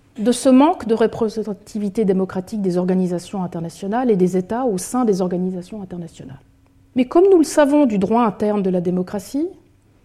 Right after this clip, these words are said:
il ne peut y avoir, et je l'ai dit tout à l'heure, ni participation ni délibération démocratique sans garantie de l'égalité politique et sans organisation égalitaire de la procédure de décision elle-même,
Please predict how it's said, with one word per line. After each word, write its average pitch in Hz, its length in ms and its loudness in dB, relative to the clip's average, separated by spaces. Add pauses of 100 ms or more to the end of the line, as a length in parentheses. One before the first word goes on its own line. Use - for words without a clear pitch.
(420)
il 254 120 6
ne 262 80 6
peut 311 280 0 (100)
y - 20 0
avoir, 208 400 -2
et 214 80 -4
je 220 100 -2
l'ai 220 140 0
dit 240 140 -2
tout 247 180 -10
à 226 80 -8
l'heure, 220 300 -12 (100)
ni 247 240 6
participation 269 920 -2
ni 262 180 8
délibération 240 680 2
démocratique 190 720 -6 (400)
sans - 260 0
garantie 226 500 2
de 240 80 4
l'égalité 196 480 2
politique 208 680 -6 (380)
et 226 80 -4
sans 269 280 2
organisation 226 680 4
égalitaire 196 500 0
de 220 60 0
la 190 100 2
procédure 208 480 -2
de 202 80 0
décision 196 480 0
elle-même, 202 460 0